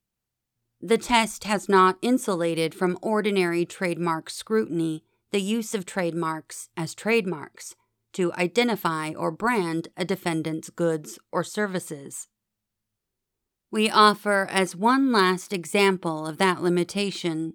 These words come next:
a case with a striking resemblance to this one. It, too, involved dog products,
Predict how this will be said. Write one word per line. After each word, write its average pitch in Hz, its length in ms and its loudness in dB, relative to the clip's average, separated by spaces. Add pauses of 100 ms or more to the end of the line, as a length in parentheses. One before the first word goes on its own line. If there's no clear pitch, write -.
(160)
a 214 80 -2
case 220 600 -4
with 190 180 -6
a 196 60 -2
striking 240 640 0
resemblance 165 800 -2
to 196 140 -6
this 190 320 -2
one. 147 320 -12 (880)
It, 254 280 0
too, 180 340 2
involved 175 640 2 (100)
dog 214 380 4
products, 156 600 -8